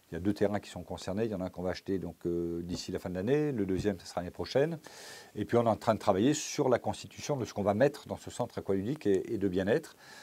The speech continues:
euh, avec les conséquences que ça peut avoir. Euh, parce que, euh, voilà, je prends simplement un exemple, euh, créer un centre aqualudique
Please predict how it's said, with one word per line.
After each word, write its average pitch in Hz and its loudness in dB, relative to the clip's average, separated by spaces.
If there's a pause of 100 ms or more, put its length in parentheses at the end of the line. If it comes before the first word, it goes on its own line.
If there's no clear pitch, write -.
(200)
euh, 95 0
avec 110 4
les 107 2
conséquences 123 -2
que 117 -2
ça 104 -2
peut - 2
avoir. 110 2 (380)
Euh, 92 2
parce - -8
que, 113 2
euh, 95 6
voilà, 117 6
je - -4
prends - -4
simplement 104 0
un 104 4
exemple, 101 4 (380)
euh, 90 -2
créer 123 2
un 113 2
centre - -4
aqualudique 113 0